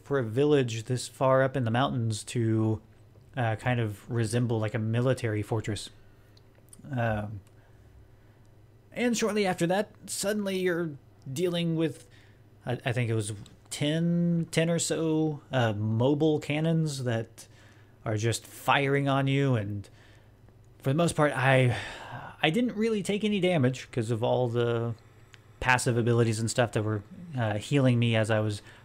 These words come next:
doing damage and taking damage, and also having Nina, who specializes in healing and, and buffs and stuff. So for the most part, didn't really have any issues with the fight. It w-, just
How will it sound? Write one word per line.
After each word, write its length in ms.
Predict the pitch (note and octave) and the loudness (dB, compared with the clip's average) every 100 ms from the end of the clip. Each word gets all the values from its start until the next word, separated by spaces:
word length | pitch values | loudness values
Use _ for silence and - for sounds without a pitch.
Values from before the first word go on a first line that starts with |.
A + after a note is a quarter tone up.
| - | -6
doing 220 | C3 D#3+ | 0 2
damage 340 | C#3 C#3 C#3 A2 | 4 4 2 0
and 80 | G#2 | 0
taking 260 | C3 B2 | 0 0
damage, 460 | A#2+ A#2+ A#2+ A#2 G#2+ | 0 0 0 0 -2
and 200 | G#2 G#2 - - - | -4 -6 -10 -20 -8
also 220 | - A2+ A2+ | -2 0 2
having 300 | A#2 A2+ A#2 | 2 2 2
Nina, 420 | A#2 A#2 A#2 A2 - | 2 4 2 0 0
who 520 | A2+ A2 A2 A2 G#2+ - - - - | 2 2 2 0 -2 -8 -20 -20 -20
specializes 840 | - - C3+ A#2 B2+ A2 A2+ A2 G#2+ | -16 -4 -2 -2 -2 -2 -2 -2 -2
in 100 | G#2+ | -4
healing 480 | F#2+ B2+ G#2+ A2 A#2 - - - - - - | -2 -2 0 0 -4 -10 -20 -20 -20 -20 -4
and, 240 | A#2 A2 | -2 0
and 240 | - A2 G2+ | -2 -2 0
buffs 260 | A2+ - | 0 0
and 140 | A2+ G2+ | -6 -4
stuff. 220 | - A2 | -4 -4
So 100 | - | -2
for 120 | A#2 | -2
the 60 | G3+ | 0
most 180 | B3 A#3+ | 0 0
part, 260 | A3+ F3+ | -2 -4
didn't 240 | - B3 A3 | -2 -2 0
really 160 | A3 G3+ | 2 2
have 120 | F#3 | 2
any 180 | E3+ E3 | 0 0
issues 240 | D#3+ D#3 | -2 -4
with 80 | C#3+ | -6
the 80 | - | -4
fight. 320 | B2+ A#2 - - - - | -2 0 -2 -10 -20 -8
It 80 | C#3 | -4
w-, 140 | C#3+ | -4
just 300 | - E3 - | -2 -4 -4